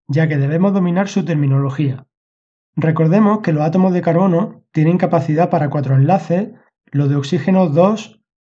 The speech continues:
y los de hidrógeno un enlace. Otros, como el nitrógeno, tienen tres enlaces.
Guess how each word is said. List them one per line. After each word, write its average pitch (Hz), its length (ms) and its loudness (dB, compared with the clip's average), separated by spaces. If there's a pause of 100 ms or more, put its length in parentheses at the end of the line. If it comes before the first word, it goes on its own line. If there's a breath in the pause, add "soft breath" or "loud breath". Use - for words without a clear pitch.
(100)
y 165 80 -4
los 147 160 0
de 143 80 0
hidrógeno 202 680 0
un 180 160 2
enlace. 131 600 -2 (640)
Otros, 175 320 2
como 160 220 0
el 143 60 2
nitrógeno, 180 640 0
tienen 202 360 2
tres 160 240 -2
enlaces. 135 540 -2